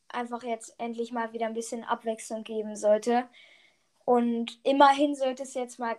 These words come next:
ganz, ganz knapp werden. Also so wie, war das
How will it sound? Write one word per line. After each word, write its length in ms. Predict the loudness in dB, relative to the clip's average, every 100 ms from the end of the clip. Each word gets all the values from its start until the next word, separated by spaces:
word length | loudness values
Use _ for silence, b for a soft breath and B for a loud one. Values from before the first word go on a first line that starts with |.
| -4
ganz, 320 | -4 -4 -10
ganz 280 | -12 -12 -14
knapp 320 | -8 -8 -6
werden. 260 | -6 -6 -8
Also 300 | -8 -8 -8
so 340 | -8 -6 -6 -6
wie, 300 | -4 -2 -2 -6 _ _ _ _ _ _ -4
war 160 | -2
das 420 | 0 -2 -4 -14